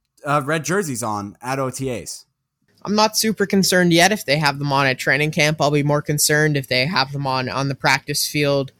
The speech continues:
Speaker 2: during the week at practices when we're in season. Then I'll be concerned. But right now, my concern is limited. It's, it's heightened, but it's not, it's not out fully, if that makes any sense. But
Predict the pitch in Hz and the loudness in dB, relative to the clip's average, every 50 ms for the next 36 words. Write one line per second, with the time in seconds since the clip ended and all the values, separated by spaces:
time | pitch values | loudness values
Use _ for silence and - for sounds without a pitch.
0 | _ _ _ 139 143 - 165 160 160 156 156 151 147 147 147 143 139 143 139 147 | _ _ _ -18 -2 2 2 4 4 4 4 4 4 2 0 -2 -2 -2 2 6
1 | 160 160 165 165 _ - - - _ _ - 139 151 - - - - 147 151 160 | 6 6 6 4 _ -10 -20 -20 _ _ 6 6 6 4 2 0 2 2 2 2
2 | - - - 156 151 143 143 139 143 151 147 147 147 151 156 156 - - 180 180 | 0 -8 -8 -6 -6 -4 -2 0 0 2 2 2 4 4 6 4 4 4 4 2
3 | 175 170 180 180 165 156 151 160 160 156 156 156 - 170 156 - - 160 160 160 | 2 2 2 4 4 4 4 2 2 0 -4 -4 -4 -4 -4 -2 -2 0 -2 0
4 | 151 147 107 143 147 139 131 135 139 139 139 139 139 135 _ - _ _ _ _ | -2 -4 -2 -2 -2 -2 -2 0 2 2 2 2 0 -4 _ -16 _ _ _ _
5 | _ _ _ _ - 151 151 - 175 156 160 - 170 156 151 151 147 139 127 123 | _ _ _ _ -4 -4 -2 0 0 2 2 4 4 4 2 2 0 -2 -2 -2
6 | 135 143 151 151 156 151 156 151 151 147 156 156 _ _ _ - 147 147 - - | 0 2 2 2 4 4 4 4 4 2 -2 -10 _ _ _ -4 -4 -4 -4 -2
7 | _ 196 - - - - 196 202 208 208 165 147 139 135 135 - _ - 131 131 | _ -2 -2 -2 0 2 2 2 2 0 -4 -4 -4 -6 -10 -12 _ -8 -8 -8
8 | 127 - - 139 127 - - 123 131 - _ 147 143 - - 143 135 135 - _ | -8 -4 -2 -2 -2 -2 -4 -8 -8 -4 _ -2 -2 0 0 2 0 0 -2 _
9 | _ _ _ _ _ 135 139 135 131 - _ _ _ - - - 147 120 123 127 | _ _ _ _ _ 0 2 2 0 -4 _ _ _ -16 -8 -4 -4 -4 -4 -8
10 | - - - _ - - - 131 110 69 95 123 131 _ - - 131 139 143 135 | -12 -16 -20 _ -20 -8 -6 -6 -6 -4 -8 -10 -10 _ -8 -6 -6 -6 -6 -6
11 | 131 - - 127 123 123 123 120 - - _ _ 110 117 104 | -4 -4 -4 -4 -4 -6 -6 -6 -8 -8 _ _ -10 -10 -10